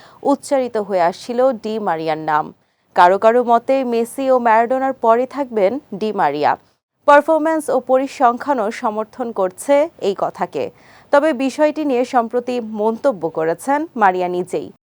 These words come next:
এর আগে ডি মারিয়ার সেরার তালিকায় থাকার কথা বলেছিলেন আর্জেন্টিনার সাবেক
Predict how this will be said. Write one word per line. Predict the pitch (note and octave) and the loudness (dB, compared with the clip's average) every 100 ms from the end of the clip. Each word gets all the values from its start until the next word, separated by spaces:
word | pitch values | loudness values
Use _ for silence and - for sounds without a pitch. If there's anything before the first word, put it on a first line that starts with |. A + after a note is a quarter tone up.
| _ _ _ _ _ | _ _ _ _ _
এর | B3 C#4+ | 6 8
আগে | C#4 C#4 D#4 | 8 6 -2
ডি | B3+ C#4 | -2 -2
মারিয়ার | C#4 C#4+ D4 D4 | 2 2 2 0
সেরার | - D4 C4+ C#4 C#4 | 0 -2 0 0 2
তালিকায় | B3+ A#3+ A#3+ B3 | 2 2 0 -2
থাকার | B3 A3+ A3+ | -2 -2 -2
কথা | A3 G#3 A#3 | -2 -2 -4
বলেছিলেন | G#3 G#3 G#3 C4+ C4 C#4 C#4 | -4 -4 -4 -4 -4 -4 -4
আর্জেন্টিনার | F#3 G3+ G#3 A#3+ A#3 A3+ A3+ | -2 -2 -2 -6 -6 -6 -6
সাবেক | - A#3+ A#3+ | -2 -2 0